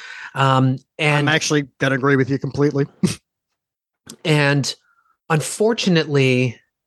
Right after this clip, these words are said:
Speaker 1: Margot Robbie, she's gorgeous. She has energy to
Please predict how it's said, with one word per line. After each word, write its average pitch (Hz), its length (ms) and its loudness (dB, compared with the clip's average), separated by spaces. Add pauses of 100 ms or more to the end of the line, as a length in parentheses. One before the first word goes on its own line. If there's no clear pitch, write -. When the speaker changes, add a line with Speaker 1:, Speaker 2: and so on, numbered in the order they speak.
(280)
Speaker 1:
Margot 175 480 2
Robbie, 113 460 -2 (760)
she's 127 380 -2
gorgeous. 135 760 -2 (800)
She 170 440 0
has 139 460 0 (180)
energy 156 540 0
to 120 340 -6